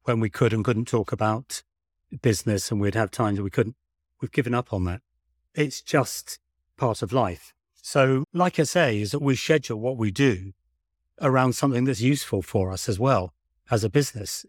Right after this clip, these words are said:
very often. And we've just come to accept that. We just live with that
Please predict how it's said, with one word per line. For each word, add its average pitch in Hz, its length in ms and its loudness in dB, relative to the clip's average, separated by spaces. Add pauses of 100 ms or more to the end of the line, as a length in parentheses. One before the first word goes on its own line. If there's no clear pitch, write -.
very 117 300 2
often. 104 440 0 (200)
And 139 100 2
we've 143 160 2
just - 240 -6
come 135 180 2
to 131 120 -4
accept 175 380 -4
that. - 320 -16 (160)
We 127 100 0
just 131 200 0
live 143 160 2
with 110 100 -4
that 95 180 -8